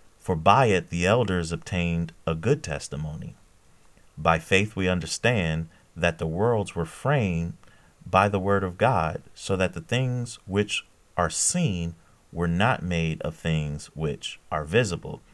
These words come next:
And then, of course, I went into the good news, talking about Jesus and how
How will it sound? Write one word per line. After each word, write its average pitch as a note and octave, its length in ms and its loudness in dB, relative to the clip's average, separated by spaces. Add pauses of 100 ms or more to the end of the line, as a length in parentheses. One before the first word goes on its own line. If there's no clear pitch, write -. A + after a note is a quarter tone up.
(280)
And C#3+ 160 2
then, D#3+ 120 4
of A2 180 2
course, F#2+ 320 2
I E2 60 -2
went E2+ 240 0
into E2 400 0
the E2 100 0
good D#2+ 260 -2
news, D#2+ 340 0
talking G2 280 0
about F#2 220 2
Jesus E2+ 400 -2
and E2 120 -2
how E2 280 0